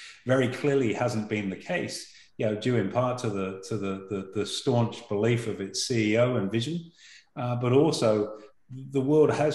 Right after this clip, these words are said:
shifted and they were ahead of the curve. And this whole notion of, uh,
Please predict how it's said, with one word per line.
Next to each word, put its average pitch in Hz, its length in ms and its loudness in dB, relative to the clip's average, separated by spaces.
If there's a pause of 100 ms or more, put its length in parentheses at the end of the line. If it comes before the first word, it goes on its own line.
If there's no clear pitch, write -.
shifted 165 340 -2
and 98 100 -4
they 123 140 -2
were 117 100 0
ahead 117 240 0
of 110 60 -10
the 113 80 -4
curve. - 340 -6
And 101 160 -6
this 117 240 -4
whole 143 180 -2 (140)
notion 147 300 -2
of, 101 240 -6 (160)
uh, 110 180 -6